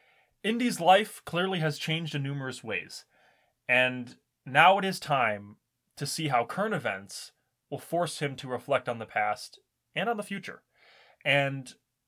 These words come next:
the opening shot of the present day, of course, is Indy's house. He's sleeping on a chair. Uh, totally different from his house in Raiders of the Lost Ark, by the way. Clearly he's moved to New York,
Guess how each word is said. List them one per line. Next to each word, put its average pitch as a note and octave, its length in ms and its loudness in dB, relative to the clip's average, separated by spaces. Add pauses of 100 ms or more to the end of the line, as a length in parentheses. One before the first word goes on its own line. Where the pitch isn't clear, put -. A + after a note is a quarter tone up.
(160)
the C3+ 160 -2
opening G#3+ 280 2
shot E3+ 280 6
of D#3 60 -2
the C3+ 60 -12
present C#3 320 -2
day, A#2 240 0
of A2 100 -6
course, B2+ 180 -6
is A2+ 140 -16
Indy's A#2 340 -10
house. G2+ 300 -2
He's A#2 140 -12
sleeping D#3+ 320 -6
on A#2+ 100 -2
a G#2 60 -8
chair. F#2 420 -14 (480)
Uh, A#2+ 240 4
totally B3 320 2
different F3 280 -4
from D3 100 -4
his B2 120 -6
house C#3 240 4
in A#2+ 80 -10
Raiders A#2 240 -6
of A2 60 -14
the G2+ 60 -4
Lost F#2+ 200 -4
Ark, B2 180 2
by F#2+ 100 -8
the F#2+ 80 -14
way. F#2+ 160 -8
Clearly D3+ 320 -6
he's A#2+ 180 -10
moved B2 300 -8
to A#2+ 60 -10
New A2 100 -8
York, G2 360 -10